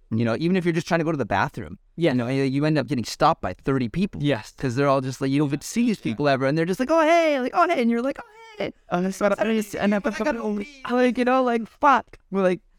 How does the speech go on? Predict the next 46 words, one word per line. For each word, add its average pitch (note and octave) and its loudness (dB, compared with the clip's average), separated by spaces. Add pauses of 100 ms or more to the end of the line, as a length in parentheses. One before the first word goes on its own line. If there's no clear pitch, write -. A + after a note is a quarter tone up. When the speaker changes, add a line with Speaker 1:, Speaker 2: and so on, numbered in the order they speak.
(180)
Speaker 1:
they D#3+ -2
almost F3+ 0
need, F#3 0
like, F#3 6
a, C#3 2
a C#3+ 2
robe D#3 2
and, D3 0
like, D#3+ 2
a C#3 2
mask D3 2
or D#3+ 0
something, C#3+ 0
like C3+ 0
one D#3 0
of D#3 0
those D3+ -2
Harry D#3 2
Potter D3+ 2
invisibility C#3+ 0
cloaks B2 0
to B2 -4
fucking A#2+ -2
get A#2+ 0
out B2+ 2
of C3+ 0
there. G#2+ 0
Speaker 2:
And A#2+ -2
it's, B2+ -2
like, C3+ 2
at B2+ 2
the C3+ 0
Speaker 1:
You G#2+ 0
know? A2 2
Speaker 2:
green C#3+ 2
room, B2+ 2
right? B2 2
V A#2+ -2
I A2+ 0
P - -16
Speaker 1:
Exactly. D#3+ 4
Speaker 2:
area A2 2
Speaker 1:
Yeah, B2 2
yeah. A2 2
Speaker 2:
or A#2+ 2
the G#2+ -4